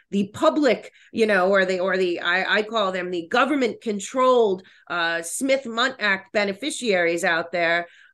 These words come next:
um, are funded a lot by the billionaires that are profiting off of the slave labor and the sex trafficking industry in our country, as they always have been.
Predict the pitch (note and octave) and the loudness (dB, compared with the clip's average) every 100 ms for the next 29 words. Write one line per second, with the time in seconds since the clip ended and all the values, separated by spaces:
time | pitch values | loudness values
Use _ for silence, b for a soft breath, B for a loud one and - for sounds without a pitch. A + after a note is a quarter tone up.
0 | - F#3 F#3 F#3 F#3+ F#3 F3 _ - G3+ | -4 0 2 2 0 -4 -8 _ -6 0
1 | G#3+ G#3 G#3 A#3+ F4+ F4+ D#3+ B2 G#3 G#3 | 2 0 -2 -2 -2 -2 -4 -4 0 0
2 | G#3 G#3+ G#3 G#3 A3+ B3 D#4+ C4 F#3+ G3+ | 0 -2 -2 -2 -2 -2 0 -2 -2 -4
3 | F#3+ G3+ F#3+ A#3 A#3+ D#4 A3+ G3 F#3 F3+ | -4 -4 -4 -2 -2 -2 -6 -6 -6 -6
4 | G#3 G#3+ F#3 G#3 - A3 A#3 B3 G#3+ G3 | -4 -4 -4 -6 -2 2 2 2 0 0
5 | F#3+ G3+ G3+ G3 F#3+ - B3 B3 - G3+ | 2 2 2 0 -4 -2 -4 -4 -2 0
6 | F#3 F#3+ F#3+ F#3+ B3+ D#4 D#4+ - G3 E3 | 0 -6 -6 -4 -2 -2 -4 -4 -4 -4
7 | - A3+ G3 F#3+ A#3 C4 G#3 F#3+ F#3 G3 | -2 0 0 0 -4 -4 -2 -2 -2 -2
8 | D#3+ G3+ G3 E3 E3+ G#3 F3+ C3 | 0 0 -2 -4 -6 -4 -6 -8